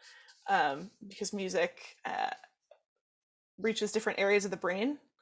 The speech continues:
and can help, uh, re-,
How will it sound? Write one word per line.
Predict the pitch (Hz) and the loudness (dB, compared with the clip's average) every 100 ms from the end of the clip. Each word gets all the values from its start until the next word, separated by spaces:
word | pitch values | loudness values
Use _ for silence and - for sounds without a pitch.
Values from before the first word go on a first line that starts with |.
| _ - - - - | _ -20 -20 -20 -6
and | 202 | -6
can | 202 202 | -4 0
help, | 208 - _ _ - | 0 -2 _ _ -6
uh, | - - 113 - - _ _ _ _ | -4 -4 -8 -10 -12 _ _ _ _
re-, | 196 190 196 214 214 214 208 | -10 -4 0 2 4 6 4